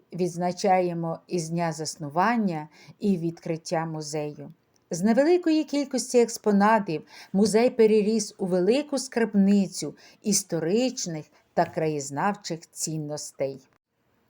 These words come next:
Наша колекція постійно поповнюється новими експонатами.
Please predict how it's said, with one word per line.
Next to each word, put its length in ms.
Наша 400
колекція 720
постійно 600
поповнюється 1120
новими 440
експонатами. 920